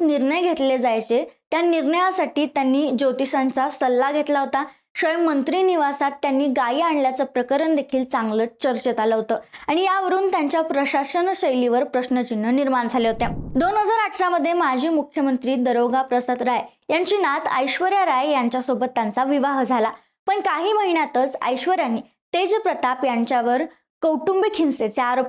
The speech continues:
केले. शिवाय तेज प्रताप व्यसनाधीन असल्याचं आणि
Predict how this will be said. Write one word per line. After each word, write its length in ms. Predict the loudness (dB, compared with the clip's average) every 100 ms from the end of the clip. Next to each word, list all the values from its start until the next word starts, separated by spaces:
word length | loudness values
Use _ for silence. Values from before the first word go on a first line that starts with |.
| 0
केले. 200 | 0 -2 -6 _ -4
शिवाय 340 | 0 0 -2 -8 -2
तेज 220 | 0 0
प्रताप 520 | 0 -2 0 -2 -2
व्यसनाधीन 600 | -2 0 0 0 2 0
असल्याचं 480 | 0 0 -2 -2 -4 -6 -6
आणि 240 | -2 0